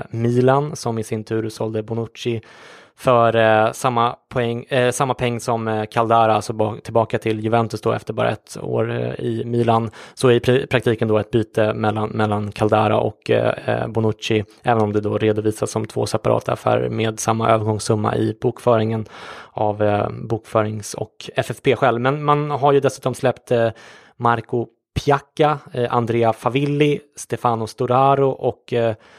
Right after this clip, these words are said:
Mandragora, som man ju i och för sig sålde innan Ronaldo-övergången blev klar. Eh, och där har man ju en återköpsklausul dessutom. Eh, det verkar som att, eh, Moise Kean kommer att, eh, lämna innan fönstret stänger,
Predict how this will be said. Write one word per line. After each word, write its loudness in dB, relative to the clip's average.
Mandragora, 4
som -6
man -2
ju -4
i -4
och -12
för -10
sig -2
sålde -2
innan -2
Ronaldo-övergången 0
blev -4
klar. 2
Eh, 0
och -2
där 0
har -4
man 0
ju 0
en -6
återköpsklausul -6
dessutom. -2
Eh, -2
det 2
verkar 2
som 0
att, -2
eh, 4
Moise 2
Kean 2
kommer 0
att, -2
eh, 4
lämna 0
innan 0
fönstret -2
stänger, 0